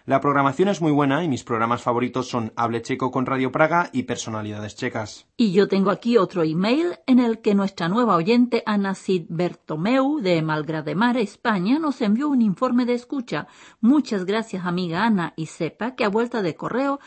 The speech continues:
Speaker 2: le enviaremos una tarjeta Q S L de confirmación del recibo de su informe.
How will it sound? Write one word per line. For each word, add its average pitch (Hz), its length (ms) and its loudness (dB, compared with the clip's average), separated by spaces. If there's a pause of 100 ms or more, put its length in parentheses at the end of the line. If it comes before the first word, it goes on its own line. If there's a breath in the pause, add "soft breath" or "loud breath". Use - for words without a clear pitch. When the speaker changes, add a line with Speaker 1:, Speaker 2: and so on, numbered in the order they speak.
(180 loud breath)
Speaker 2:
le 285 120 2
enviaremos 226 580 0
una 208 240 0
tarjeta 170 480 -6
Q 202 260 -2
S 160 340 -4
L 240 160 0
de 196 140 -2
confirmación 170 840 -2
del 285 160 0
recibo 170 540 -4
de 151 100 -8
su - 140 -10
informe. 160 500 -4